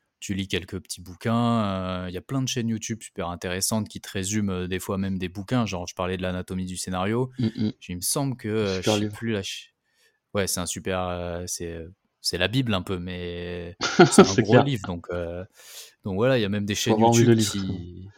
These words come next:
Speaker 1: ouais, ouais, c'est clair. Mais, euh, mais ouais, voilà, faut un peu, euh, déstresser par rapport à ça. C'est juste, euh, voilà, avoir des bases pour, euh, qui en plus ces bases-là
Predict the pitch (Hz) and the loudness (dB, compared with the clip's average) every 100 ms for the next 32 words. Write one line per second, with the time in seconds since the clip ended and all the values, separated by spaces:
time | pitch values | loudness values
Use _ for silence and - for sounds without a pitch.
0 | - - _ - 104 80 _ _ - 92 | -20 -20 _ 0 2 2 _ _ -8 -6
1 | - 85 92 - _ - - - - _ | -6 -6 -10 -12 _ -20 -16 -14 -16 _
2 | 85 85 85 85 87 95 110 107 98 117 | -12 -10 -10 -12 -12 -14 -12 -4 2 4
3 | 107 110 107 - 90 85 95 95 87 85 | 4 4 2 0 -4 -4 -4 -2 -2 -4
4 | 90 90 - 90 92 - 85 - 90 92 | -4 -4 -4 -6 -6 -6 -8 -6 -4 0
5 | 131 120 98 92 107 101 90 98 87 90 | 0 0 -2 -6 -4 -2 0 2 0 -2
6 | 101 127 120 98 101 110 127 123 - _ | 0 0 0 0 2 4 2 -2 -10 _
7 | - - 110 117 107 95 92 90 90 95 | -20 -10 -2 2 4 4 2 0 -2 -4
8 | 131 127 165 - 104 113 110 123 143 147 | -4 -2 -2 -2 0 0 0 0 2 0